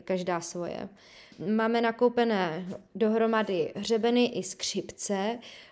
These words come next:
protože řešit, čí skřipec je čí, eh, vždycky se tam budou ztrácet. To znamená, že, eh, tohle ty kadeřnické nářadí nějakých dalších dva a půl tisíce korun.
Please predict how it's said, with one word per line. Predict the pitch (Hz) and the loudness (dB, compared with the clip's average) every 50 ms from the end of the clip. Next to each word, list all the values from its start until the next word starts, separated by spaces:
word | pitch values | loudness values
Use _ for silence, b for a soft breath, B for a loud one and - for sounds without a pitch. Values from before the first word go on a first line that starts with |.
| B B | B B
protože | - 202 208 202 208 214 196 220 202 185 175 | -2 -2 -2 0 -2 0 2 4 4 4 4
řešit, | 208 208 214 202 - - 220 220 214 - - | 2 0 0 -2 0 0 0 0 0 -2 -8
čí | - - - 214 214 | -6 -6 -4 -4 -4
skřipec | 214 - - - - 208 202 202 202 196 196 - | -4 -4 -6 -4 -6 -4 -2 -2 -2 -2 -2 0
je | 214 202 202 | 0 0 0
čí, | 202 - - - - 185 185 180 185 196 208 208 | -2 -4 -6 -6 -4 -4 -4 -2 -2 -2 -2 -4
eh, | 208 - - - _ _ _ - - 190 190 185 | -6 -10 -20 -20 _ _ _ -6 -4 -2 0 0
vždycky | 175 185 190 185 247 240 - - - 220 | -2 -2 0 2 2 2 2 0 0 0
se | 214 - 208 | 2 2 0
tam | 202 202 190 190 175 | 0 0 0 0 -2
budou | 180 165 165 165 | -2 -4 -4 -4
ztrácet. | 160 - - 170 165 156 - - - - - - - - - _ b b b b b b | -6 -8 -8 -6 -6 -6 -8 -8 -8 -8 -8 -10 -10 -14 -20 _ b b b b b b
To | - 196 190 | -8 -6 -4
znamená, | 190 196 196 196 202 208 208 202 202 196 196 | -2 -2 -2 0 0 2 2 2 2 2 0
že, | 196 180 196 196 | -2 -2 -2 -2
eh, | 185 185 185 180 180 - - - 185 185 185 185 180 185 | 0 0 -2 -2 -4 -4 -4 -2 0 0 0 0 -2 -2
tohle | - 190 196 202 202 202 202 - - | -4 -2 -2 0 -2 -2 -4 -6 -6
ty | - 196 196 190 190 190 190 190 185 185 | -4 -2 0 0 0 0 0 -2 -4 -4
kadeřnické | - 202 185 190 196 190 196 190 190 - - 208 202 | -4 -4 -2 -2 -2 -2 -4 -6 -6 -4 -4 -2 -2
nářadí | 196 185 180 185 - 208 190 185 180 190 190 185 | 0 0 0 0 0 -2 -2 -2 -4 -4 -4 -4
nějakých | 185 185 175 175 175 175 - 185 170 180 | -2 -2 -4 -4 -6 -8 -8 -8 -8 -6
dalších | 180 175 180 180 180 - - 180 180 165 170 | -4 -4 -4 -4 -8 -8 -8 -8 -8 -8 -8
dva | 170 175 190 180 | -8 -6 -4 -4
a | 175 | -4
půl | 175 190 185 | -2 -4 -6
tisíce | 185 - 180 - - 175 - - 190 | -6 -6 -10 -12 -12 -12 -8 -8 -8
korun. | 185 - - 175 165 170 175 175 175 175 180 | -6 -6 -6 -4 -4 -4 -4 -6 -6 -8 -10